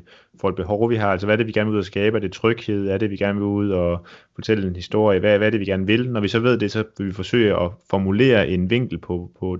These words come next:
den historie i vores virksomhed, og så finde relevante journalister, som har skrevet om lignende emn-, emner førhen,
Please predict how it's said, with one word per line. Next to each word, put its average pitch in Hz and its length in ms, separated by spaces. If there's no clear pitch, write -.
den 104 80
historie 107 280
i 92 40
vores 90 180
virksomhed, 117 380
og - 100
så 107 160
finde 104 180
relevante 104 440
journalister, 95 480
som 92 400
har 90 240
skrevet 101 440
om 87 360
lignende 104 440
emn-, 104 260
emner 101 260
førhen, 101 460